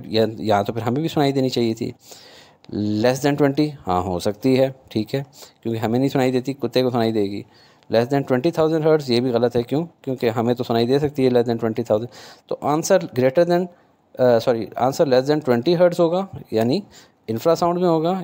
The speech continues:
या greater than twenty thousand hertz यानी अल्ट्रासाउंड में होगा। तो जो डॉग ट्रेनर्स हैं उनको पता होता है कि व्हिसल जो है वो normally थर्टी, थर्टी फ़ाइव थाउजेंड hertz के ऊपर ऑपरेट कर रही होती है। आपने देखा होगा जो डॉग के ट्रेनर्स होते हैं वो व्हिसल ब्लो कर रहे होते हैं, हमें नहीं समझ आ रही होती, लेकिन डॉग फिर उनकी बात मानना शुरू हो जाते हैं।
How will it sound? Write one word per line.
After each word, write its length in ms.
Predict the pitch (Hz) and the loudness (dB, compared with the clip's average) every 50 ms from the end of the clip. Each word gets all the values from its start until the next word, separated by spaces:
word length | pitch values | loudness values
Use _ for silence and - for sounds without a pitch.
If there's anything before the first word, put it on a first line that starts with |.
| - - | -6 -2
या 180 | 117 117 127 185 - - - - _ _ _ 104 | 2 2 2 2 0 -4 -14 -20 _ _ _ -6
greater 340 | 107 127 127 131 131 170 165 | 0 0 2 2 4 2 2
than 180 | 156 151 147 147 147 | 2 2 0 0 0
twenty 280 | 135 123 117 - 135 127 | 0 0 2 0 -2 0
thousand 280 | - 107 101 107 107 104 98 | 0 0 0 0 -2 0 2
hertz 260 | 98 92 87 - - | 2 0 0 -2 -4
यानी 200 | 101 107 123 139 | -2 -2 -2 -2
अल्ट्रासाउंड 580 | - - 120 117 120 123 - 113 98 95 95 87 | 0 0 0 2 2 2 2 2 0 -2 -2 -4
में 80 | 90 | -4
होगा। 300 | 90 95 87 85 92 - - - - - - - - - | -2 -2 -2 -2 -2 -6 -6 -8 -20 -20 -20 -20 -16 -8
तो 60 | 156 | -2
जो 120 | 170 202 190 | 2 2 2
डॉग 340 | 151 135 113 120 139 - - | 4 4 2 2 2 0 0
ट्रेनर्स 340 | 139 139 151 160 156 - | 0 2 2 2 2 2
हैं 80 | 147 147 | 2 0
उनको 320 | 151 - - 135 - 147 | 0 0 -2 -4 -2 -2
पता 220 | 131 - 123 - 143 | -2 0 0 2 2
होता 220 | 127 117 - 127 | 2 2 2 2
है 60 | 123 | 0
कि 120 | 123 - 123 | 2 0 -2
व्हिसल 380 | 104 110 113 - - 147 143 143 | -2 -2 -2 0 2 0 2 2
जो 100 | 139 120 | 2 2
है 160 | 113 110 - - - - - - _ _ - | 2 2 0 -2 -8 -20 -20 -20 _ _ -2
वो 80 | 160 165 | 0 2
normally 480 | 156 139 139 139 143 147 143 151 147 143 - | 2 2 2 2 0 0 0 0 0 0 0
थर्टी, 260 | 131 123 123 131 135 127 | 0 0 2 2 0 0
थर्टी 220 | - 131 120 127 | 0 -2 -2 -2
फ़ाइव 260 | 123 - 113 113 120 120 - | 0 0 0 0 0 0 0
थाउजेंड 380 | 113 107 104 110 113 117 113 - - - - - - | 0 0 2 0 -2 -2 -4 -8 -12 -20 -8 0 2
hertz 220 | 110 110 104 - | 2 2 2 -2
के 140 | - - 113 | -2 0 0
ऊपर 220 | 101 - 113 117 | 0 2 2 2
ऑपरेट 340 | 123 107 - - 101 98 - | 2 2 2 0 -2 -2 0
कर 140 | - 92 85 | 0 -2 -2
रही 160 | 85 90 87 | -2 -2 -4
होती 280 | 87 90 87 - 87 80 | -4 -4 -4 -4 -4 -2
है। 120 | 85 87 - - - - - - - - - | -2 -2 -4 -6 -10 -18 -18 -20 -20 -10 -4
आपने 240 | - 101 113 117 117 | -2 -2 0 0 0
देखा 200 | 127 131 - 170 | 0 0 2 2
होगा 180 | 156 143 139 135 | 0 2 2 0
जो 100 | 131 127 | 0 2
डॉग 240 | 110 107 113 110 - | 2 2 2 2 0
के 60 | 117 104 | -2 -2
ट्रेनर्स 340 | - 107 101 117 120 113 | 0 0 0 0 0 0
होते 140 | 110 101 - | 0 0 2
हैं 60 | 123 123 | 2 2
वो 60 | 113 | 2
व्हिसल 220 | 104 101 - 127 | 0 0 0 -2
ब्लो 200 | 117 110 110 113 | -2 0 0 0
कर 160 | 113 - 107 120 | 2 2 0 2
रहे 120 | 131 123 | 4 4
होते 180 | 120 120 - 135 | 4 4 2 0
हैं, 60 | 123 | 0
हमें 160 | 113 110 127 | 0 0 -2
नहीं 100 | 131 123 | -2 -2
समझ 200 | - 123 117 113 | -2 -2 0 2
आ 80 | 107 98 | 4 2
रही 140 | 98 107 110 | 2 2 0
होती, 240 | 104 92 - 131 135 | -2 -2 -2 -2 -2
लेकिन 260 | 127 113 123 120 113 | -2 0 0 0 2
डॉग 260 | 104 104 110 107 - | 2 2 2 2 0
फिर 100 | - 104 | -2 -4
उनकी 220 | 98 98 101 123 | -2 -2 -4 -2
बात 240 | 107 98 87 87 - | 0 2 0 0 0
मानना 200 | 90 87 87 85 | -4 -4 -4 -4
शुरू 200 | - - 98 90 | -6 -4 -4 -6
हो 60 | 71 | -6
जाते 240 | - - - - - | -6 -6 -10 -10 -12
हैं। 60 | - | -14